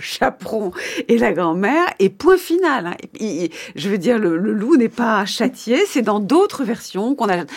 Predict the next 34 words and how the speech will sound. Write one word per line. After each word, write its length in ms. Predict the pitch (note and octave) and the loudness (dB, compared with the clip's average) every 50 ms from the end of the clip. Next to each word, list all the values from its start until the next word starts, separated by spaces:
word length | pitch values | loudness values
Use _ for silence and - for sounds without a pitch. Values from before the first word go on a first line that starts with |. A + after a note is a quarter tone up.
| - - - | -16 -16 -8
trouvé 240 | - - G#3 G3+ G3 | -6 -2 2 4 4
un 80 | F#3+ | 4
chasseur 720 | F#3+ - G3 F3 - - - F#3 F#3 G3 G#3+ A3+ A#3 A#3+ A#3 | 4 2 -2 -2 -2 -4 -2 0 0 2 4 2 2 2 0
qui 140 | - B3 | -4 -6
vient 160 | G3+ D#3 - - | -4 -2 -2 0
ouvrir 400 | B3+ A#3 G#3+ F3+ - C#4 C4+ A#3+ | 0 0 0 0 -2 0 0 0
le 60 | B3 A3+ | 0 0
ventre 240 | F#3 G#3 A3 A3+ | 0 0 -2 0
du 160 | F3+ F#3+ G#3 G3+ | -2 -2 -2 -2
loup, 400 | G3 G#3 G#3+ A3+ A#3+ C4+ C#4+ C#4+ - - - - | -2 -2 0 2 2 2 2 0 -2 -8 -16 -12
sortir 480 | - - - A3+ - - - C#4 - - | -4 0 0 0 0 -2 -6 -8 -8 -6
tout 140 | - A#3+ | -6 -4
le 100 | A3+ A3 | 0 0
monde 300 | A3+ A3 A3 A3+ A#3 G#3 G#3 | 0 2 2 2 0 2 0
vivant 640 | G#3 G#3+ F#3+ G3 F#3+ G3+ F3+ G#3+ G#3+ A#3+ C#4+ D4 - | 0 -2 -2 -4 -4 -2 -2 0 2 2 0 0 -2
et 100 | - A3 | -2 -4
compagnie. 440 | - - G#3 - G#3+ F#3+ F#3+ F3 D3 - - - - - A#3 - | -4 -4 -4 -2 -2 -2 -2 -4 -4 -8 -12 -14 -14 -14 -4 -4
Donc 160 | G#3+ A3 - | -4 -2 0
parfois, 300 | - C#4 - - - A4+ G#4 | -2 -2 -2 0 0 2 2
il 60 | C#4+ | 4
n'y 100 | A#3 G#3+ | 2 0
a 40 | E3+ | -2
pas 240 | - _ _ - A#4+ A#4 | -6 _ _ 0 0 2
de 60 | - - | 0 -2
châtiment, 480 | - D4+ A3+ - - - F3 G3+ D4 | -4 -4 -4 -4 -6 -6 -4 -2 0
mais 100 | D#4+ A#3+ A3+ | 0 -2 -2
comme 200 | - C#4 B3+ A#3 | -2 -4 -4 -2
par 160 | - G#3+ A3 | -4 -6 -6
hasard, 240 | A#3 A3+ C#4 C#4 C4 | -4 -4 -4 -4 -4
là, 80 | C4+ C4 - - - | -6 -8 -12 -16 -16
c'est 180 | - G3 - A#3 | -16 -12 -8 -6
un 80 | A3 G#3+ | -6 -6
loup, 180 | G3 F3+ D#3+ | -6 -8 -8
c'est 160 | D3+ - - | -12 -14 -18